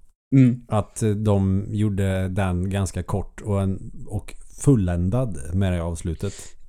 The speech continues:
Speaker 1: Ja, och sen kan han väl också få lite kritik då för att han har, eh, väckt liv i den, eh, karaktären igen med en film som kanske bara var okej.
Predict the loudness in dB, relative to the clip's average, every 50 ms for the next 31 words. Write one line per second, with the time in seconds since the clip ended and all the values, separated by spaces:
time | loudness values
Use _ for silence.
0 | -8 0 2 4 6 6 6 4 4 4 4 4 6 6 4 4 4 4 4 6
1 | 6 6 6 6 6 4 4 4 4 4 2 2 0 0 0 0 2 2 4 4
2 | 4 2 0 -2 0 0 0 2 4 4 4 4 2 2 0 0 2 2 0 0
3 | 2 2 2 4 4 4 4 2 2 0 0 0 2 2 0 2 4 4 2 2
4 | 2 0 2 4 4 4 4 4 4 4 4 4 4 4 2 2 2 2 2 0
5 | 0 0 -2 -2 -2 0 0 2 2 2 0 2 2 2 2 2 4 4 4 4
6 | 4 4 4 2 2 4 4 4 4 4 2 2 2 4 4 4 4 2 -2 -2
7 | -2 -2 -2 0 0 0 0 2 2 2 4 4 4 4 4 4 2 2 2 2
8 | 2 2 2 2 0 -2 -2 0 0 2 2 2 0 -2